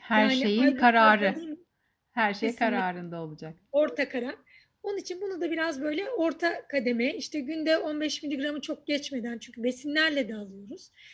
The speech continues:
Speaker 2: Fazlası zaten vücutta bir sıkıntı yaratabiliyor, bulantı yapıyor, kusma yapıyor, bir takım böyle yan etkiler yapabiliyor.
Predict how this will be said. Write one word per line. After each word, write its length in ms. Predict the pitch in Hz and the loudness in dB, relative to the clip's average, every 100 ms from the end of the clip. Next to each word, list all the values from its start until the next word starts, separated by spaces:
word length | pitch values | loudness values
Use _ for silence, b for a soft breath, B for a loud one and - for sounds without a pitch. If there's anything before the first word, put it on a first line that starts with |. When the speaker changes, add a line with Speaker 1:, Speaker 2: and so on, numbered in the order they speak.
| B - | B -6
Speaker 2:
Fazlası 460 | 269 247 302 285 | -2 0 -2 -4
zaten 440 | 320 311 311 302 294 | -6 -6 -6 -8 -8
vücutta 420 | 294 285 - 269 | -8 -8 -6 -4
bir 100 | 277 | -4
sıkıntı 440 | - 262 285 285 | -6 -12 -10 -2
yaratabiliyor, 600 | 294 294 294 277 269 277 | 0 0 -2 -2 -2 -2
bulantı 420 | 247 262 277 262 294 | -2 -2 -2 -4 -4
yapıyor, 340 | 294 302 285 | -4 -4 -6
kusma 300 | 269 - 285 | -10 -10 -4
yapıyor, 460 | 269 262 285 277 269 b b b - | -4 -2 0 0 -2 b b b -8
bir 60 | 254 | -4
takım 300 | 294 285 277 | -2 0 2
böyle 180 | 269 | 2
yan 180 | 269 277 | 2 0
etkiler 460 | 277 269 240 226 220 | -2 -4 -6 -6 -6
yapabiliyor. 580 | 214 202 220 208 277 | -10 -10 -10 -8 -8